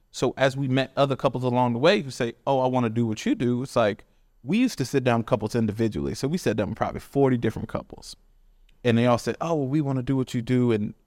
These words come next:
for various reasons, they either didn't or did something.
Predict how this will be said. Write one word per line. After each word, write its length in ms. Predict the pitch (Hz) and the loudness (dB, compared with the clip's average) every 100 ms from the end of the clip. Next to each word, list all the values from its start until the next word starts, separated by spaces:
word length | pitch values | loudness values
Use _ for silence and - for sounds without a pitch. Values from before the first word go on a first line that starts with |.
| _ - | _ -6
for 100 | 120 | -2
various 560 | 127 170 175 165 - | 4 4 4 2 0
reasons, 460 | 139 135 127 127 120 | 0 0 0 -4 -2
they 160 | 120 | 0
either 400 | 123 117 110 104 - _ - | 0 0 0 -2 -6 _ 0
didn't 460 | 180 185 185 180 - | 2 4 2 -2 -2
or 160 | 139 131 | 2 2
did 520 | 120 127 120 117 - | 2 2 2 2 -4
something. 640 | - - 110 - - - | -6 0 0 0 -16 -16